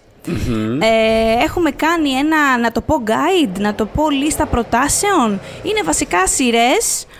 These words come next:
Speaker 2: που έχουν κάποιες ήδη ξεκινήσει κιόλας, γιατί εφόσον μιλάμε για καλοκαιρινές σειρές, δεν μπορούσαμε να αφήσουμε απ' έξω τον Ιούνιο, που είχε ωραία πράγματα, για τα οποία κάποια τα έχουμε ήδη αναφέρει σε επεισόδια που έχουν περάσει.
Speaker 1: Και στην τελική, ξέρεις, αρχίζοντας ο καθένας να αράζει σπίτι, παίρνοντας άδεια ή πηγαίνοντας διακοπές ή οτιδήποτε κτλ.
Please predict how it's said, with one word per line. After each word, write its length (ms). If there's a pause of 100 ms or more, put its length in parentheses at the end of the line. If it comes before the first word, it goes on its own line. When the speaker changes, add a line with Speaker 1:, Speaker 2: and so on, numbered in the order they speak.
(260)
Speaker 2:
που 100 (560)
έχουν 280
κάποιες 340
ήδη 140
ξεκινήσει 480
κιόλας, 720
γιατί 260
εφόσον 280
μιλάμε 180
για 100
καλοκαιρινές 460
σειρές, 240
δεν 100
μπορούσαμε 240
να 60
αφήσουμε 220
απ' 80
έξω 160
τον 160
Ιούνιο, 240
που 80
είχε 120
ωραία 200
πράγματα, 360
για 100
τα 100
οποία 280 (640)
κάποια 340
τα 120
έχουμε 160 (120)
ήδη 100
αναφέρει 500
σε 160 (160)
επεισόδια 340
που 80
έχουν 160
περάσει. 540
Speaker 1:
Και 160
στην 180
τελική, 380
ξέρεις, 340
αρχίζοντας 360
ο 40
καθένας 400
να 140 (340)
αράζει 320
σπίτι, 400
παίρνοντας 340
άδεια 280
ή 60
πηγαίνοντας 320
διακοπές 500
ή 40
οτιδήποτε 440
κτλ. 180